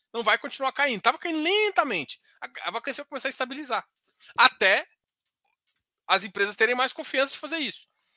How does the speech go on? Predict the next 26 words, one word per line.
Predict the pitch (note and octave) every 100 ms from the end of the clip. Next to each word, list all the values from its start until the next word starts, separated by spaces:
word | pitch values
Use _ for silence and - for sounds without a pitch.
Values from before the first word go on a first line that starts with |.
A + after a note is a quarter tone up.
| _ _ _ _ _ _
Então, | - - _ -
eu, | C#4 -
eu, | - G#3+ -
eu | A#3+
en-, | F#4+ -
acreditar | F3+ - A3+ G3+ - G3+ D#4
num | C4+
ativo | E3+ - - G3+ D3+ G2+ F2 _ _ _ _ _ _ _ _ _ _ -
que, | C4+ - -
que, | - - _ _ _ _ -
aonde | - E3 F#3 G#3 F#3+ - - _ _ _
o | F#3
inquilino | G3+ - F#3 G#3
tem | A3 G#3
toda | G3+ G#3+
a |
força, | E3 G#3+ A3+
cara, | - A#3 D#3
n-, | D3+ -
não. | E3+ G3 A3 A2+ _ _ _ _ _ _ _ _ _ _ _
Você | -
compra | G#3 G#3+ D#4 D4+
ativo | F#3 - C4 A3
que | -
você | F3 C3 G#3 - - - E4
manda, | A#3 C3+ F2+